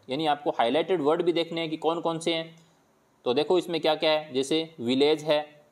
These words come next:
मैंगो ट्री है, गार्डन है, वेल है, डॉग, क्लिम, हग, ये क्या है, यानी इसमें हाईलाइटेड वर्ड थे, तो इनसे अपने को कुछ सेंटेंसेस बनाने थे, तो अपन ने कुछ सेंटेंस बनाए हैं। जैसे, "This is a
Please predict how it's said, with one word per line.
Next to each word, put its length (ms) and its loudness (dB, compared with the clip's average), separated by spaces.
मैंगो 300 0
ट्री 240 0
है, 280 0
गार्डन 480 2
है, 460 -2
वेल 400 2
है, 440 -2
डॉग, 580 2
क्लिम, 360 0
हग, 220 2
ये 160 -2
क्या 140 -2
है, 260 -2
यानी 100 -2
इसमें 200 -4
हाईलाइटेड 460 -2
वर्ड 240 0
थे, 100 2
तो 100 -4
इनसे 240 -2
अपने 220 -2
को 80 0
कुछ 200 -4
सेंटेंसेस 420 -2
बनाने 300 -2
थे, 340 -6
तो 60 0
अपन 160 0
ने 100 0
कुछ 220 -2
सेंटेंस 340 -2
बनाए 280 0
हैं। 200 -8
जैसे, 360 0
"This 120 0
is 160 2
a 120 4